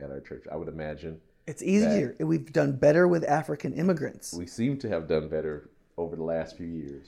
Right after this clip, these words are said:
Speaker 1: We
Speaker 2: And
Speaker 1: seem
Speaker 2: the
Speaker 1: to have
Speaker 2: white
Speaker 1: done
Speaker 2: church I was a part of, Lake, Christ Church Lake Forest, which is
Speaker 1: Mm-hmm.
Speaker 2: very, very white and white bread, upper class church that was very intentionally trying to be multi-ethnic.
Speaker 1: Mm-hmm.
Speaker 2: Same deal.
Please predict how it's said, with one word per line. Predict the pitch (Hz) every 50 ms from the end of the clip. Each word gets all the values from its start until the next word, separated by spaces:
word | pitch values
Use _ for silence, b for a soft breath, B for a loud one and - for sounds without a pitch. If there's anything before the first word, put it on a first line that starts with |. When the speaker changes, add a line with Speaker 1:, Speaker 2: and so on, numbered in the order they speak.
| -
Speaker 1:
We | - - -
Speaker 2:
And | - 151
Speaker 1:
seem | 151
Speaker 2:
the | 151 147
Speaker 1:
to | 143 135
have | 135
Speaker 2:
white | 147 160 165 185
Speaker 1:
done | - -
Speaker 2:
church | 196 185 175 165
I | 151 147
was | 147 143
a | 143
part | 135 - 143 127 131
of, | 127 127 123 123
Lake, | 123 135 143 156 - -
Christ | - - 143 135 135
Church | - 139 - -
Lake | 127 - -
Forest, | 135 139 127 - -
which | 131
is | 127 123 117 117
Speaker 1:
Mm-hmm. | 120
Speaker 2:
very, | 120 120 120 123 127 123 - _ _ _ _ _ _ _ _ _
very | - 151 151 160 165
white | 156 139 139 135 127 127 131 - - - _ _ _ -
and | 139 139 127
white | 117 127 131 - - -
bread, | - 139 131 131 127 - -
upper | 139 139 139 - 143 143 135 131 131
class | - - 139 120 117 120 120 123 - - -
church | - - - 147 131 127 127 - - b b b _
that | 156 147
was | 147 143 135 - - _ _ _
very | 135 127 127 - 165 151 151 160 175 185 185
intentionally | 180 190 - 165 160 160 160 - 160 147
trying | - 160 151
to | 143 143
be | 139
multi-ethnic. | 127 139 135 - - - 139 139 - - - -
Speaker 1:
Mm-hmm. | - 90 87 92 98 98 110 117 - _ _ _ _ _ _ _ _ _ _ _ _
Speaker 2:
Same | - - - - 165 165 160 156 151
deal. | 151 147 143 131 - - -